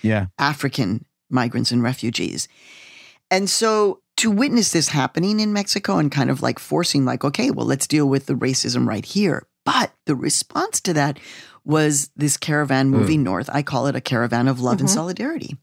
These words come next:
Speaker 2: because there it was not just Central Americans. It was Central Americans. It was Africans. It was Haitians. It was
Speaker 4: Mm-hmm.
Speaker 2: Venezuelans. It was Cubans. And it was, like,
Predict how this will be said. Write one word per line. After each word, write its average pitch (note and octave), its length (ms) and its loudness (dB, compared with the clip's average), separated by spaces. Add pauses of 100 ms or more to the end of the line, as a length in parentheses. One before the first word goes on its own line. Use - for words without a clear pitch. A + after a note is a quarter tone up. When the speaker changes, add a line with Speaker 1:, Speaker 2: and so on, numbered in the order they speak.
(140)
Speaker 2:
because E3+ 320 0
there G#3 240 0
it - 80 -2
was D#3+ 280 2 (600)
not A#3+ 320 2
just F3+ 240 2
Central C#3 300 0
Americans. A#2 460 -4
It - 80 -8
was C#3+ 160 -2
Central F#3+ 340 0
Americans. B2 560 -2 (300)
It F3+ 80 6
was E3+ 140 4
Africans. F2+ 680 -6 (480)
It G#3+ 120 4
was F3 200 4
Haitians. - 640 -8 (360)
It A3+ 100 0
was G3 200 6
Speaker 4:
Mm-hmm. A#3 80 2
Speaker 2:
Venezuelans. C#3+ 680 -2 (180)
It - 140 2
was F#3+ 200 2
Cubans. F#2+ 640 -6 (100)
And D4 380 4
it B3+ 160 0
was, A3 440 2 (180)
like, F#3 400 2